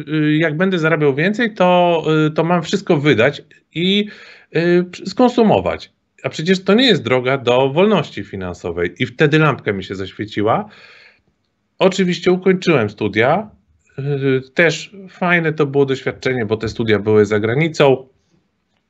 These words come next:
I po powrocie do Polski wróciłem do lektury Kiyosakiego i innych autorów, y, którzy właśnie pisali na temat, y, na temat, y, rozwoju osobistego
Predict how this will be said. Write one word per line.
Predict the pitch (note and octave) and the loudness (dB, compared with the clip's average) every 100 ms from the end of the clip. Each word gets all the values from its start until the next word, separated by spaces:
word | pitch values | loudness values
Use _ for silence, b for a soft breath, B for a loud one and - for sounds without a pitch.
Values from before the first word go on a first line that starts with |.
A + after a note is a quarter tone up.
| _ - - _ _ | _ -20 -20 _ _
I | F#3+ G#3 G#3 - _ | -2 0 -2 -8 _
po | E3+ | -2
powrocie | E3 D#3+ D#3 D#3 | 0 0 -2 -2
do | D3 C#3+ | -4 -2
Polski | C#3 C#3 - E3+ F#3 B B B B - | -2 -4 -4 -8 -8 B B B B -8
wróciłem | E3+ F#3 F#3 D#3+ | -6 -4 0 0
do | B2 | 2
lektury | G#2+ G#2 - A2 | 0 0 -4 -4
Kiyosakiego | G#2+ A2+ A2+ A2 D3 C#3 C3 A#2+ - | -6 -6 -6 -4 -2 2 2 2 0
i | A#2 A2 G#2+ | -2 -2 -2
innych | A#2+ A2 A2 - | -2 0 -2 0
autorów, | G#2+ G#2+ A#2+ E3+ - B B B B B _ - C3+ C3 B2+ | 0 4 4 2 0 B B B B B _ -8 -4 -4 -2
y, | B2 C3+ | 0 0
którzy | - C#3 C3+ | 2 2 4
właśnie | C3+ C3+ C3+ | 2 2 -2
pisali | - B2+ C#3 C3 B2+ B2 - | -4 -2 0 2 0 -2 -8
na | B2 A#2+ | -6 -4
temat, | C3 B2 A#2 A2+ - - A#2 A2 G2+ G2+ - - - - - - - | -2 0 0 -2 -20 -10 -6 -6 -8 -10 -16 -20 -20 -20 -10 -8 -6
y, | B2+ | -4
na | C3+ C3+ | -2 0
temat, | C3 B2 A2+ A#2+ | 0 0 0 2
y, | A2+ G#2+ | 4 4
rozwoju | A2+ B2+ C#3+ D3 B2+ | 2 0 2 4 4
osobistego | A#2 A#2+ A2 A2 A2 G2+ G2+ F#2+ F#2 | 0 -8 -8 -6 -6 -2 -2 -2 -4